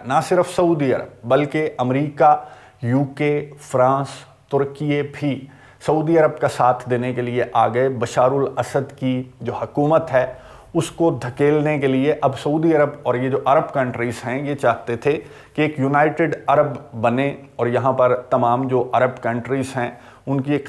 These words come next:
ताकत उभर कर सामने आए, लेकिन नताइज यकसर मुख्तलिफ सामने आए, क्योंकि दूसरी जानिब बशारुल असद की हुकूमत को बचाने के लिए ईरान मैदान में आ गया बशारुल असद का साथ देने के लिए, और ईरान के साथ आ गया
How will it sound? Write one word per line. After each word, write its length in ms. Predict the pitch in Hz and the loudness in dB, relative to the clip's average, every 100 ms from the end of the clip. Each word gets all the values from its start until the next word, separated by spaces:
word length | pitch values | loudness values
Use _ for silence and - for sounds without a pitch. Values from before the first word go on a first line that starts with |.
| - - | -4 0
ताकत 440 | 135 156 147 - | 2 2 0 -2
उभर 240 | 135 135 143 | -2 0 2
कर 120 | 139 | 0
सामने 440 | - 123 127 131 131 | 0 0 0 -2 0
आए, 140 | 123 131 | 2 2
लेकिन 360 | 131 131 123 | 2 0 -2
नताइज 560 | 123 131 127 143 123 117 | -2 2 2 2 -2 -4
यकसर 400 | 123 - - 135 | -6 -2 0 0
मुख्तलिफ 500 | 117 131 - 160 160 | 0 -6 -2 0 0
सामने 440 | - 120 117 120 - | 0 0 0 -2 -2
आए, 180 | 113 110 | 0 0
क्योंकि 220 | 110 143 | -2 -2
दूसरी 400 | 135 175 - 208 | 0 0 0 0
जानिब 340 | 170 135 107 - - | 2 0 -2 -10 -4
बशारुल 440 | 127 - 170 185 175 | -2 2 4 4 2
असद 280 | 165 - 185 | 0 0 -2
की 120 | 185 | -2
हुकूमत 460 | 139 139 165 170 175 | -2 -2 -4 -4 -2
को 60 | 175 | -2
बचाने 440 | 131 147 139 165 160 | -2 0 0 0 -2
के 80 | |
लिए 340 | 147 143 160 - - - | -4 -4 -6 -8 -10 0
ईरान 460 | 170 170 175 185 180 - | 4 6 4 4 -2 -6
मैदान 440 | 131 143 131 139 151 | 0 2 6 4 4
में 200 | 156 151 | 0 0
आ 140 | 123 120 | 2 4
गया 260 | 120 139 143 | 4 4 2
बशारुल 520 | 123 120 120 131 127 | 2 2 2 0 -2
असद 280 | 123 147 127 | -4 -4 -2
का 220 | 135 131 | 2 4
साथ 520 | 131 - 135 139 139 139 | 2 0 4 4 2 -2
देने 300 | 147 139 110 | -2 -2 -4
के 100 | 110 | -4
लिए, 180 | 110 | -2
और 180 | 110 - 147 | 0 0 4
ईरान 340 | 151 175 185 | 6 4 2
के 80 | 156 | 0
साथ 340 | - 135 - - | 4 4 4 2
आ 120 | 113 | 4
गया 280 | 113 123 | 4 2